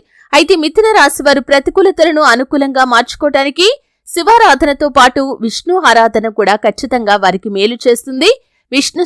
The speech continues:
సహస్రనామ పారాయణ చేయండి. అలాగే హనుమంతుని ఆరాధించండి, సుబ్రహ్మణ్యేశ్వర స్వామిని ఆరాధించండి, గణపతి ఆరాధన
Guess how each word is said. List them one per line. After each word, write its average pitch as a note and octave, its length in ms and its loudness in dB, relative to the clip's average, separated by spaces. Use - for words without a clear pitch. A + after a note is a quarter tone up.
సహస్రనామ A#3+ 640 -2
పారాయణ C4 380 0
చేయండి. C4+ 360 -2
అలాగే D4 280 0
హనుమంతుని D#4+ 580 -2
ఆరాధించండి, C4+ 760 0
సుబ్రహ్మణ్యేశ్వర D4+ 840 0
స్వామిని A#3+ 380 0
ఆరాధించండి, B3+ 760 0
గణపతి F#4 400 2
ఆరాధన D4 400 2